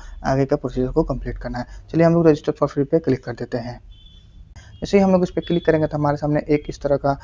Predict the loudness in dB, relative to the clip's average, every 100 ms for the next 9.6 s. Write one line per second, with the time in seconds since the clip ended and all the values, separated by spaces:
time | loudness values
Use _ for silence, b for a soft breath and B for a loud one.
0 | B B -4 -2 2 2 2 -4 -2 -2
1 | -2 -2 -4 -4 -6 -6 B B 2 4
2 | 4 4 4 2 4 2 4 4 4 4
3 | 0 -2 -2 -2 -4 -2 -2 -2 b -20
4 | -4 -2 2 4 4 4 2 2 0 0
5 | -4 -2 0 -2 0 0 0 0 -2 -2
6 | -4 -2 -4 -2 -4 2 4 4 2 B
7 | B -2 2 4 2 4 4 4 4 2
8 | 4 2 2 2 2 0 -4 -2 -4 -4
9 | -4 0 2 0 0